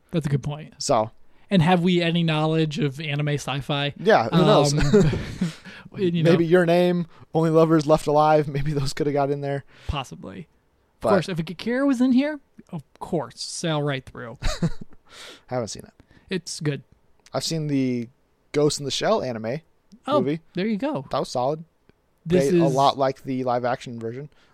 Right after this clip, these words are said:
Speaker 2: <laughs>
Speaker 1: this is like that, only with, like, oh, like, you know, O G animation, very first iconic
Speaker 2: Mm-hmm.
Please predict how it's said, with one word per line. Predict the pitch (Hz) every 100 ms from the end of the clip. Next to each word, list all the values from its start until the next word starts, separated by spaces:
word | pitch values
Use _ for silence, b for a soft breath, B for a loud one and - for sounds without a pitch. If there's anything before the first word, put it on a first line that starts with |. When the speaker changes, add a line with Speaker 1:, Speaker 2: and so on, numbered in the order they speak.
| B
Speaker 2:
<laughs> | B B -
Speaker 1:
this | 143 175 -
is | 180 151 139
like | 143 151 202 -
that, | 165 139 131 - - - _
only | 165 156 151 147
with, | 139 143 143
like, | 127 - _
oh, | 202
like, | 180 156 147 -
you | 143
know, | 120 110 _ _ _ _ _ -
O | 202 190
G | 147 151 147
animation, | 139 131 127 127 - - 135 170
very | 143 160 156
first | 143 151 139 131 - - _ b b b b b b b b _ -
iconic | 143 - 135 123 - -
Speaker 2:
Mm-hmm. | 139 135